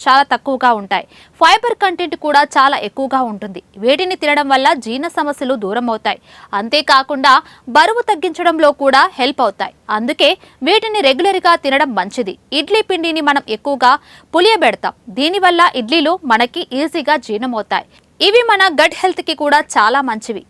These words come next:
ఎలాంటి జీర్ణ సమస్యలు రావు. ఇడ్లీల్లో ప్రోటీన్ ఎక్కువగా ఉంటుంది. దీనిని తీసుకోవడం వల్ల చాలా వరకు కడుపు నిండుగా ఉంటుంది. త్వరగా ఆకలి కూడా అవ్వదు. అదేవిధంగా వీటిలో మినపప్పు కలుస్తుంది. దీనివల్ల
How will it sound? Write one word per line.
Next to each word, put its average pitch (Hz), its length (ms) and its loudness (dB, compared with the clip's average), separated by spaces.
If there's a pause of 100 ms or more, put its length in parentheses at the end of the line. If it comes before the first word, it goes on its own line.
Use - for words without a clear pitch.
(120)
ఎలాంటి 311 320 2 (100)
జీర్ణ 311 280 -2
సమస్యలు 254 500 -2
రావు. 208 200 2 (380)
ఇడ్లీల్లో 427 360 4 (120)
ప్రోటీన్ 339 420 2
ఎక్కువగా 269 300 0 (140)
ఉంటుంది. 208 300 -10 (220)
దీనిని 294 340 -2
తీసుకోవడం 269 560 -2
వల్ల 233 140 2 (220)
చాలా 320 340 4
వరకు 269 260 -2 (140)
కడుపు 277 340 0
నిండుగా 226 340 -2 (120)
ఉంటుంది. 196 300 -12 (420)
త్వరగా 415 340 4 (180)
ఆకలి 269 340 0
కూడా 233 220 2
అవ్వదు. 196 240 -8 (220)
అదేవిధంగా 330 520 0 (200)
వీటిలో 311 320 0 (140)
మినపప్పు 254 520 -2
కలుస్తుంది. 214 440 -4 (420)
దీనివల్ల 427 400 4